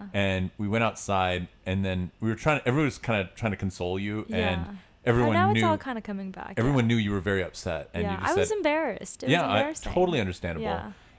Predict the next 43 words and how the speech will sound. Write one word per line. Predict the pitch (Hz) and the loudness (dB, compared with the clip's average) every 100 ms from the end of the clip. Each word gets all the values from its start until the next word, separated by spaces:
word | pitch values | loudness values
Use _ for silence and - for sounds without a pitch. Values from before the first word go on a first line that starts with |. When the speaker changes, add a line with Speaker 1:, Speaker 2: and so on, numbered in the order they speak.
| _ | _
Speaker 1:
And | - 113 | -2 0
you | |
said, | 117 113 104 | 2 2 2
uh, | 101 95 92 - | 0 -2 -4 -12
Speaker 2:
<laughs> | - - | -20 0
Speaker 1:
"Can | 131 | 0
I | |
just | 156 127 | 2 0
have | 92 | 0
a | 120 | 0
minute?" | 127 160 - - - - 247 | -2 -4 -8 -20 -20 -10 -2
And | 151 226 226 - - - - | 0 0 -4 -12 -20 -14 -2
you're | 110 | 0
like, | 113 | 2
"I | - | 0
just | 131 | -2
need | 135 | -2
to | 110 | -2
be | 87 | -4
alone." | 76 78 65 85 - - - | -8 -10 -12 -16 -20 -20 -8
And | 101 | -6
we | 104 | -2
were | |
like, | 101 95 - _ - | -2 -4 -8 _ -2
"Cool, | 135 175 - - | 0 0 -6 -6
yeah, | 104 131 - - | -6 -6 -12 -8
take | 95 | -6
your | 120 | -2
time." | 123 143 - | -2 -2 -4
And | 101 | -4
we, | 160 | 0
Speaker 2:
Yeah. | |
Speaker 1:
I | 127 | 0
remember | 117 117 117 | 2 2 2
all | 101 | 2
of | 113 | 0
us | 123 | -2
just | - | -6
kinda | - 107 | -6 -6
sat | - 92 | -2 -2
in | 104 | -2
the | |
shade, | 110 101 95 90 | -4 -2 -2 -2